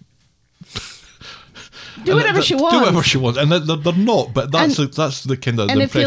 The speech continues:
Speaker 2: impression
Speaker 1: like
Speaker 2: that
Speaker 1: there are
Speaker 2: comes
Speaker 1: no
Speaker 2: out of it.
Speaker 1: consequences.
Speaker 2: Right, there's no consequences of her, of her bad actions here.
Speaker 1: Right.
Speaker 2: And
Speaker 1: And
Speaker 2: I don't
Speaker 1: again,
Speaker 2: know.
Speaker 1: that, that it, in a way, it kind of feels like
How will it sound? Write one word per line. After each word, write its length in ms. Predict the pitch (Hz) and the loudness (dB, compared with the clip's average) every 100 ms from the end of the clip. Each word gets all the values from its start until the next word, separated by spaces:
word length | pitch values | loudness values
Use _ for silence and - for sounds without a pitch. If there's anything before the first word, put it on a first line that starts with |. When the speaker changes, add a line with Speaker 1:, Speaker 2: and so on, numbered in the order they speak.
| 277 | 0
Speaker 2:
impression 60 | |
Speaker 1:
like 100 | 233 | 0
Speaker 2:
that 60 | 247 | 0
Speaker 1:
there 80 | 220 | 0
are 40 | |
Speaker 2:
comes 40 | 214 | 2
Speaker 1:
no 60 | |
Speaker 2:
out 40 | - | 0
of 40 | |
it. 40 | - | 0
Speaker 1:
consequences. 840 | 240 - - 208 - 175 - - | -2 -2 -4 -4 -4 -6 -6 -4
Speaker 2:
Right, 140 | 143 101 | -4 -4
there's 140 | 95 | -2
no 100 | 175 | -2
consequences 600 | - 131 - 110 98 107 | 0 -2 -2 -6 -4 -4
of 120 | 98 101 | -4 -4
her, 120 | 98 - - | -6 -8 -14
of 120 | 107 101 | -10 -6
her 120 | 98 - - _ - - - - 107 - | -8 -10 -20 _ -20 -20 -20 -16 -10 -6
bad 260 | 110 117 | -2 -2
actions 500 | 107 135 - 95 90 | 0 -2 -4 -8 -6
here. 200 | 104 104 - | -8 -8 -4
Speaker 1:
Right. 300 | 240 175 - - _ _ _ _ _ - | -2 -2 -6 -18 _ _ _ _ _ -8
Speaker 2:
And 420 | 131 117 113 110 - - | -2 0 0 0 -4 -6
Speaker 1:
And 120 | - 294 | 0 2
Speaker 2:
I 60 | |
don't 40 | - | 2
Speaker 1:
again, 240 | 349 320 | 2 2
Speaker 2:
know. 60 | 226 | 0
Speaker 1:
that, 200 | 240 - | -2 -4
that 280 | 240 262 - - | -2 -2 -4 -6
it, 200 | 254 - - | -6 -4 -4
in 160 | 247 | 0
a 60 | 262 | 0
way, 340 | 254 277 247 - - _ - _ _ _ _ 254 | 0 2 0 -4 -18 _ -20 _ _ _ _ -4
it 180 | 247 | -4
kind 240 | - 247 240 | -2 0 0
of 80 | 240 | -2
feels 240 | 254 233 | -2 -2
like 360 | 240 - - | -4 -6 -18